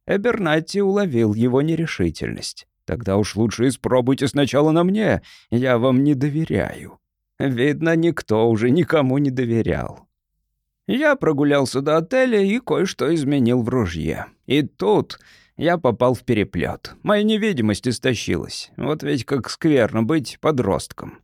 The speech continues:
Когда я стану на сотню-другую лет постарше, то буду оставаться невидимым, сколько влезет. Но пока я еще не очень-то освоился.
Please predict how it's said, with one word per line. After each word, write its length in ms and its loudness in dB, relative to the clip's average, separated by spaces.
Когда 220 2
я 60 4
стану 340 0
на 140 2
сотню-другую 760 0
лет 200 0
постарше, 640 0
то 160 0
буду 240 2
оставаться 500 2
невидимым, 480 2
сколько 540 0
влезет. 640 0
Но 200 0
пока 280 2
я 180 4
еще 360 2
не 140 0
очень-то 480 0
освоился. 760 -4